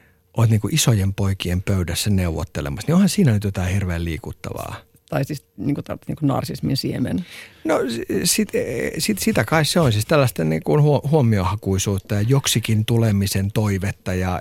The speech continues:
Speaker 1: ja, ja niinku, ja se, se, se, sellaisia me ollaan.
Speaker 2: Mut tässä voisi olla kyllä toisenlainenkin tulkinta. Jos ajatellaan, että silloin kun näkee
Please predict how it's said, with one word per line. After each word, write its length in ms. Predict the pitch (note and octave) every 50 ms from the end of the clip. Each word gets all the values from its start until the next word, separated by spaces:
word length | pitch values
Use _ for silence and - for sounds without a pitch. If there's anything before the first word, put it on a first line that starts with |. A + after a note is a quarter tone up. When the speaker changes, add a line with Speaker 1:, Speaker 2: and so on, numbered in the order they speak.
| -
Speaker 1:
ja, 160 | - F#2 E2+ - -
ja 120 | F#2+ F#2+
niinku, 420 | F#2 E2+ E2 F2 - D#2 D#2 D2+ C#2+
ja 460 | B1+ - - - B1+ F2 G#2 - -
se, 140 | - - -
se, 180 | - - D3+ -
se, 200 | - - D#3 D#3 -
sellaisia 460 | - C#3+ D3 A#2+ F2+ F#2+ - F#2 F#2+
me 120 | G#2+ A#2+
ollaan. 380 | B2 A#2 G2 - - - - - - - - - _ _ -
Speaker 2:
Mut 80 | F#3
tässä 200 | - F#3+ F3 G#3
voisi 160 | G#3 G3 - A3
olla 120 | G3+ F3+
kyllä 180 | - - F#3+ -
toisenlainenkin 760 | G#3 F#3 F3 D#3 D3+ C3 C3+ C#3 C3+ - E3 - - D#3 -
tulkinta. 520 | - F#3+ F#3+ F#3+ - - - - - - E3+ - _ _ _ _ _ _ _ _ _ _ _ _ -
Jos 140 | E3 D3 F#3
ajatellaan, 400 | F3+ E3 - E3+ D#3 D#3 D3 D3+
että 100 | - -
silloin 260 | F#3 E3+ E3+ D#3 D3
kun 160 | - E3 D3
näkee 480 | D3 D#3+ - - D3+ D#3 - - -